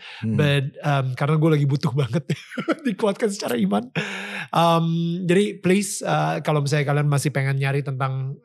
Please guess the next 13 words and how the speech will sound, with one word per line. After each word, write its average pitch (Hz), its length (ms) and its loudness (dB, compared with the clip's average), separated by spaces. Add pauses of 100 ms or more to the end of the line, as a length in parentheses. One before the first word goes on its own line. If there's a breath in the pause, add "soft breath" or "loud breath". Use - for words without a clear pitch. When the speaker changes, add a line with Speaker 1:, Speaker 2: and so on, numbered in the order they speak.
(180)
Speaker 2:
you 160 140 -4
know, 127 200 -2
tentang 127 540 -4 (160)
Pastor 131 280 -4
Juan 123 200 -2
Mogi, 139 480 -2
ya 139 400 -8
you 143 160 -6
can 131 240 -4
go 139 160 4
to 139 80 -8
that 127 240 -4
TikTok 160 400 0